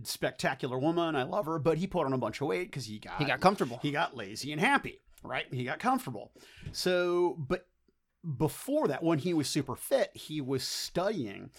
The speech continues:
Speaker 1: to become a personal trainer. So my goal is to get him to come to my house and
Speaker 2: Get
Speaker 1: go
Speaker 2: fit with you?
Speaker 1: Well, to go over some workouts with me,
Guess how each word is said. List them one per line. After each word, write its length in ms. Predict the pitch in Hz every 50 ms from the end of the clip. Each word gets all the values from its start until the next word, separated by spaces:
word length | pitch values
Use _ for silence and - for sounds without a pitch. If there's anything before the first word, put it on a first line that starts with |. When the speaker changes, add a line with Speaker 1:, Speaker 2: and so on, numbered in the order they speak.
| - - - -
Speaker 1:
to 100 | - -
become 300 | 160 151 139 - 147 147
a 60 | 143 -
personal 500 | - - 131 - - - 135 117 117 107
trainer. 400 | - - 147 139 131 113 - -
So 180 | - - 151
my 220 | 135 139 143 143 143
goal 540 | 139 127 151 160 165 165 156 147 135 127
is 120 | 127 123 -
to 80 | - 135
get 200 | 123 131 - -
him 180 | 131 139 131
to 60 | 120 120
come 260 | - - 143 135 135 123
to 100 | - 123
my 160 | 117 - -
house 640 | - - 185 190 131 117 120 110 107 - - - - - - - - - - - -
and 360 | 156 147 143 139 135 123 - - - 165
Speaker 2:
Get 100 | 135 131
Speaker 1:
go 180 | 156 160 160 160
Speaker 2:
fit 160 | 135 - -
with 240 | 127 127 131 - -
you? 140 | 147 156
Speaker 1:
Well, 320 | 156 226 196 165 190 196 180
to 120 | - - 160
go 200 | 151 185 185 180
over 160 | 165 151 160
some 180 | - - 147
workouts 540 | 139 147 196 226 220 - 98 - - - -
with 180 | 127 123 - -
me, 180 | - - -